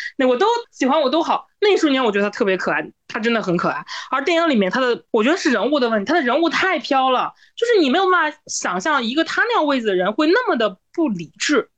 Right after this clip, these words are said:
就是我个人是觉得一个大官儿可能会很疯，就像陈川说的，你想象不到王健林是一个那样的人。就是你生活中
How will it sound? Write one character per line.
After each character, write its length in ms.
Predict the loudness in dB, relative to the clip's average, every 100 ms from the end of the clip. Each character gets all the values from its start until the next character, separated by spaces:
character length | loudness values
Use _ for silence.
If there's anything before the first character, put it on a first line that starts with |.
| _ -20 -4
就 100 | 2
是 60 |
我 180 | 2 2
个 160 | 2 2
人 80 | 4
是 60 |
觉 100 | 2
得 100 | 0 -2 -6
一 160 | -2 0
个 260 | 2 2
大 320 | 0 -2 -4 0
官 140 | 0
儿 140 | 0 -2
可 200 | -2 0
能 140 | 2
会 120 | 0
很 180 | 0 -4
疯， 260 | -6 -4 -4
就 40 |
像 360 | -6 -6 -6 -6
陈 160 | -6 -4
川 40 | -4 -4
说 80 | 2
的， 60 | 4
你 140 | 4
想 180 | 2 0
象 160 | -2 0
不 80 |
到 160 | 0 2
王 200 | 2 0
健 200 | 0 0
林 120 | 0
是 80 | 0
一 80 | 0
个 100 | 2
那 100 | 2
样 160 | 0
的 80 | -2
人。 160 | -4 -6 -14 _ _ _ _ _
就 140 | -2 2
是 60 |
你 100 | 4
生 160 | 2 0
活 60 |
中 80 | 0